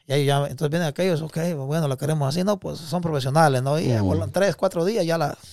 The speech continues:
Speaker 1: ahí viene de regreso.
Speaker 2: ¿Y cómo haces para, para agarrar el... Para, para agarrar el... el, el, el sonsonete de la canción? Va de, va como Picardía y Guerrillo tiene su sonsonete
Speaker 1: Sí,
Speaker 2: ahí
Speaker 1: sí,
Speaker 2: bien, bien
Speaker 1: ajá.
Speaker 2: calidad, ¿va?
Speaker 1: Sí, ajá.
Speaker 2: Pero para un corrido, ¿va? Tenés que buscarle ahí su, su ritmo cuando estás cantando, ¿va? El,
Speaker 1: Sí.
Speaker 2: el ritmo que le pones.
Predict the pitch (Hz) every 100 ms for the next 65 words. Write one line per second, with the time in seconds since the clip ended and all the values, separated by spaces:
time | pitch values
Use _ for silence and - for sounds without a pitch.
0 | - _ _ _ _ 143 143 156 147 139
1 | 139 123 - - 139 180 214 220 - 175
2 | 131 - 123 120 113 135 160 139 110 -
3 | - 110 110 - 120 117 117 143 135 90
4 | 117 98 67 104 95 87 69 - - _
5 | _ 113 113 120 104 117 127 147 131 113
6 | - 107 107 170 139 117 104 101 95 71
7 | - 90 - 104 113 113 110 107 101 -
8 | 110 113 131 170 139 190 202 202 143 120
9 | 117 113 123 143 - - 143 180 160 131
10 | 147 147 135 117 110 202 202 120 156 151
11 | 143 143 151 - 131 117 123 175 - 117
12 | 127 247 202 127 127 - 120 117 151 190
13 | 139 - 147 190 160 151 175 147 - -
14 | - 127 120 214 196 135 120 113 156 165
15 | 135 123 170 208 165 131 135 139 151 113
16 | 104 185 185 127 120 113 110 123 185